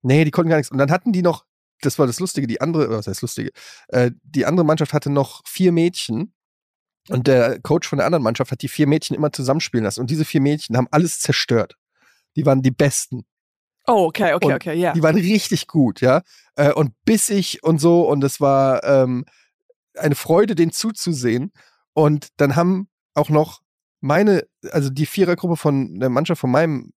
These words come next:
Speaker 1: Sohn hat gegen die Mädchen gespielt und die wurden fertig
Speaker 2: Oh.
Speaker 1: gemacht.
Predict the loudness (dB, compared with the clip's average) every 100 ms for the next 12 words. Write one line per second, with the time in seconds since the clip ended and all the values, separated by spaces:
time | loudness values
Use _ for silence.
0 | _ -8 -2 0 0 -4 _ -8 -2 0
1 | 0 2 0 0 -4 -4 -4 -4 -4 -2
2 | -2 0 0 0 -2 0 -2 -4 -10 -14